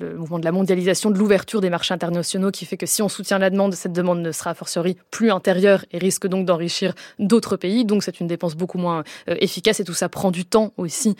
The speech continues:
euh, à se mettre en place et à comprendre aussi ces, ces mécanismes-là. Euh, on le voit, il y a une forme de crise factuelle, c'est la crise, euh, pétrolière. Et puis, et c'est là où je disais que le côté idéologique est important. Et puis, euh, vous parlez dans votre ouvrage d'une véritable bataille des charges,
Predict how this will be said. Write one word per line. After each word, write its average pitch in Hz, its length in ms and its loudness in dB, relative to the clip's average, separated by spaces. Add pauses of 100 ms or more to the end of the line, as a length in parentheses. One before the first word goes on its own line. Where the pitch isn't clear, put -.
(220)
euh, 175 140 4
à - 120 -2
se - 140 -2
mettre 180 180 -2
en 180 40 -6
place 185 220 -2
et 160 60 -4
à 151 100 -12
comprendre 214 480 2
aussi 190 200 -2
ces, 185 200 -2 (220)
ces - 200 0
mécanismes-là. 190 840 2 (260)
Euh, - 300 -2 (140)
on 220 120 4
le 214 60 6
voit, 233 140 6
il - 20 4
y 202 40 4
a - 20 4
une 185 80 0
forme 196 340 0
de 180 140 -2
crise - 260 0
factuelle, 226 360 0
c'est 202 140 -4
la 175 80 -4
crise, 180 320 -6 (240)
euh, 185 80 2
pétrolière. 196 540 2 (120)
Et 202 60 0
puis, 226 240 0
et 202 40 0
c'est 185 140 -4
là 202 100 6
où 196 60 2
je 180 40 -4
disais 196 240 0
que 208 100 -4
le 175 60 -6
côté - 300 -6
idéologique 220 640 4 (120)
est 262 180 4
important. 226 480 2 (260)
Et 214 100 4
puis, 294 400 -2
euh, 196 80 0
vous 175 160 -6
parlez 185 220 0
dans 208 100 0
votre 170 220 -8
ouvrage 190 220 -2
d'une 180 100 -2
véritable 165 460 -4 (200)
bataille 226 540 2
des 175 160 2
charges, 202 380 0